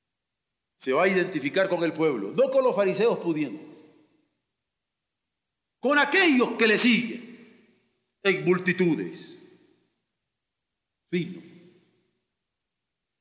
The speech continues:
¿Quién podría llamar fino a Jesús? Nosotros.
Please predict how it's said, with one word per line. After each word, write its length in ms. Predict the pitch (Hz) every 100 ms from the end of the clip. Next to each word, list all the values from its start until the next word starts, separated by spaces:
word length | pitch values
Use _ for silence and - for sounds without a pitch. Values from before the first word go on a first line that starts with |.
| -
¿Quién 360 | 294 311 311
podría 400 | 214 196 208 208
llamar 680 | 165 143 175 160 104 - -
fino 400 | - 185 123 90
a 40 | 85
Jesús? 600 | 87 - 143 - - - - _ _ _ _ _ _ _ _ _ _ _ _ _ _ _ _
Nosotros. 640 | 196 214 277 277 - -